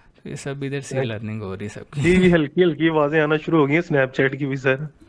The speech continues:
Speaker 1: बस ऐसे ही है फिर।
Speaker 2: तो सर अहमद भाई, अगर मैं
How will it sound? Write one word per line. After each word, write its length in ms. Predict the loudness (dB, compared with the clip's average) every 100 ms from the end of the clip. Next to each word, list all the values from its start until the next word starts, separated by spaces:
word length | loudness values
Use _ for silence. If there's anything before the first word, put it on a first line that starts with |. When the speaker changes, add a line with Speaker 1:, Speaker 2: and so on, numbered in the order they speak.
| -8
Speaker 1:
बस 220 | -6 -4
ऐसे 300 | -6 -8 -8
ही 80 | -10
है 200 | -10 -12
फिर। 160 | -12 -14 -20 _ _ _ _ _ -20 -20 _ -14 -12 -14 _ _ _
Speaker 2:
तो 240 | 4 6 6
सर 200 | 4 0
अहमद 320 | 0 0 0
भाई, 280 | 0 -2 -2
अगर 320 | -2 0 0
मैं 320 | 2 2 2